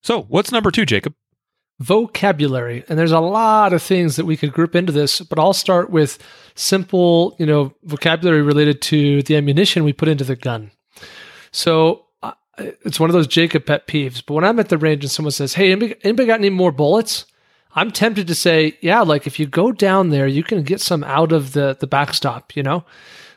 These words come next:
Speaker 2: Like, or, or I could, I could toss some down there. Like, they'd come really fast." 'Cause we don't put bullets in a gun. Well, I mean,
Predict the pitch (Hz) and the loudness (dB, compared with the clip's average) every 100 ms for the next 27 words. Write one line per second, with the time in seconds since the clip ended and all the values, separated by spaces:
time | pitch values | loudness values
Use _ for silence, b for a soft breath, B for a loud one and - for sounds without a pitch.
0 | B 156 143 - 180 180 185 185 190 185 | B -2 -2 -2 2 4 4 4 2 0
1 | 143 - 165 180 139 - 202 202 - 147 | -2 -2 -2 0 -4 -2 -2 0 0 0
2 | 135 185 233 143 127 139 147 160 151 - | 2 2 2 0 0 0 0 0 0 0
3 | 165 151 180 139 180 143 113 - - B | 0 2 2 2 0 -2 -4 -10 -14 B
4 | B B - 143 254 269 - 240 269 135 | B B -2 0 2 0 0 -2 0 2
5 | 143 139 147 143 147 131 143 147 135 - | 2 2 0 -2 0 0 2 2 2 -2
6 | 143 135 127 | -6 -4 -6